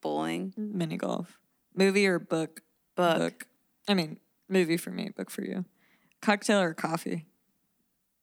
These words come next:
Speaker 1: Coffee.
Speaker 2: It depends for me.
Speaker 1: <laughs>
Speaker 2: I'm gonna say cocktail. Beer or wine?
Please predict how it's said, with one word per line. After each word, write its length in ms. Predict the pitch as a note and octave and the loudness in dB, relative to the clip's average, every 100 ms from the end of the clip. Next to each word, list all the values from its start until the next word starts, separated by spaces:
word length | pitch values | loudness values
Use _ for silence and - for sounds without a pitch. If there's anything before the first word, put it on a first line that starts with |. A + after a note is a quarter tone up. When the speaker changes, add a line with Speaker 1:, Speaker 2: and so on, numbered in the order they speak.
| - | -6
Speaker 1:
Coffee. 420 | C#4 D4 F#3 G3 - _ _ _ _ _ _ _ _ _ _ _ _ _ _ _ _ _ _ _ _ _ _ _ _ _ _ _ _ _ _ _ | -4 -2 -4 -6 -10 _ _ _ _ _ _ _ _ _ _ _ _ _ _ _ _ _ _ _ _ _ _ _ _ _ _ _ _ _ _ _
Speaker 2:
It 140 | F#3+ | -4
depends 440 | F3+ - E3 E3+ - | -4 -6 -8 -8 -10
for 140 | - | -10
me. 240 | F3+ F3+ F3+ | -6 -4 -6
Speaker 1:
<laughs> 60 | - | 2
Speaker 2:
I'm 140 | D#4 C#4+ - _ _ B3 - C4 - - _ _ - G3 | 4 4 -4 _ _ -10 -4 -4 -4 -12 _ _ -8 -2
gonna 140 | F3+ | 0
say 400 | F3+ - - - - | -2 -4 -8 -10 -12
cocktail. 520 | - - - - F#3 F#3+ _ F#3 | -12 -10 -10 -10 -10 -12 _ 2
Beer 240 | G3 G3 | 4 6
or 100 | G3 | 4
wine? 460 | F3+ F3 F3 F3 | 4 2 2 -2